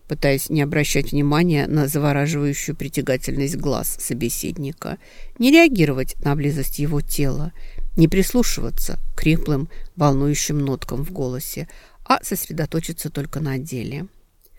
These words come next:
Но прежде чем делать выводы и что-то советовать, мне нужно знать реальное положение вещей. Нужна информация. «Разумеется», соглашается Тотрон.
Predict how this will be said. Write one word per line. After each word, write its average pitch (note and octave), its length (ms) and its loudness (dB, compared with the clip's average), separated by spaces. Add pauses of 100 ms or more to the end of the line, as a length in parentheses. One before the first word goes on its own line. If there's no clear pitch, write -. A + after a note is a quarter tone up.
(240)
Но A#3 300 6
прежде A#3 360 2
чем G#3 240 2
делать G3+ 360 2
выводы D#3+ 460 0
и F#3 220 2
что-то E3 300 -2
советовать, D#3 800 -2 (120)
мне D#3+ 360 6
нужно E3 340 6
знать F3+ 360 4
реальное B3+ 420 4
положение C#3+ 560 -4
вещей. C#3+ 500 -6 (480)
Нужна D#3 380 4
информация. G#3 880 4 (640)
«Разумеется», D#3+ 920 4 (380)
соглашается C#3+ 840 0
Тотрон. C#3+ 680 -4